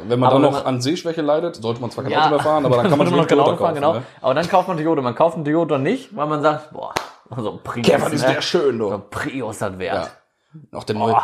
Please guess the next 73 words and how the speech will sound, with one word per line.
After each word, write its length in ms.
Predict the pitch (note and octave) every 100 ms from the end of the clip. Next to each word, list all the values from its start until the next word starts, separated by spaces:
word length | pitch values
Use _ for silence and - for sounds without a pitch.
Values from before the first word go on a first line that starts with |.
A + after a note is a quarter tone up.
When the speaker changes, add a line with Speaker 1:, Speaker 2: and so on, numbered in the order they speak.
| -
Speaker 1:
der 80 |
neue 240 | A2+ A#2 G#2+
raff. 400 | A2 - - _
Oh, 100 | A2+
Speaker 2:
Ja. 80 | A#2+
Speaker 1:
der 100 | A#2
neue 240 | A#2 A2+ A2
raff. 140 | G#2+
Speaker 2:
Hast 100 | A2+
du 40 | D#3+
den 100 | B2
raff 180 | A#2+
hier 120 | - D3+
schon 160 | E3+
Speaker 1:
Boah, 160 | A#2 A#2
Speaker 2:
gesehen, 120 | A2
Speaker 1:
die, 60 | D#3
Speaker 2:
den 120 | D3
neuen? 220 | B2+ B2+
Speaker 1:
boah, 80 | A#2
immer 160 | A#2+
die 100 | A2+
Rückleuchte 440 | B2 C3+ B2 G#2+ G2+
immer. 240 | G#2+ G2+
Oh, 160 | A#2+ G#2+ A2+
die 80 |
geht 200 | A#2 C3 B2+
so 60 |
weit 80 | C#3+
aus 100 | B2
dem 100 | C3+
Auto 200 | B2+ B2
raus. 200 | A2+ A#2+
Speaker 2:
Hey, 100 | C#3
Speaker 1:
Das 120 | D3+
Speaker 2:
das, 80 | F3
Speaker 1:
gefällt 300 | D3+ C#3 B2
mir 140 | A2+ G#2
gut. 160 | G2+
Speaker 2:
das 80 | D3
Speaker 1:
Oh, 80 | -
Speaker 2:
ist 180 | G#2+ F#2+ F3 G#3
Facelift. 40 | G2
Speaker 1:
oh, 280 | G2 F3 -
oh. 80 | D2+
Speaker 2:
Das 180 | C#3+ D3
ist 160 | C#3
Facelift. 520 | - D#3+ F3 A#2+ - -
Speaker 1:
Nee, 200 | - A#2+
also 160 | A2 G#2+
Speaker 2:
Nein, 180 | A#2+ B2
Speaker 1:
ehrlich. 140 | A2
Speaker 2:
aber 220 | A2 G#2+ -
das 160 | B2 C#3
sind, 80 | F#3
also 240 | C#3 C#3
Toyota 380 | A#2+ D3 G3 G#3+
ist 100 | F3+
ein 80 | D3+
Paradebeispiel, 540 | D3 D#3 D#3 D3 D3
ein 40 |
Auto, 200 | A#2 C#3+
was 120 | B2+ A#2
funktioniert. 720 | B2+ A#2+ A#2 A#2 F3+ B3+ -
Das 120 | A2
funktioniert 420 | - B2+ C3+ A2 -
immer. 300 | D3 E3+ - -
Speaker 1:
Ja. 220 | F2+ - _ _ -
Speaker 2:
Aber 360 | G#2+ C3+ D#3+ -
ist 120 | A2
halt 120 | G#2
einfach 220 | F#2+ -
hässlich. 380 | E2+ - F#2+ -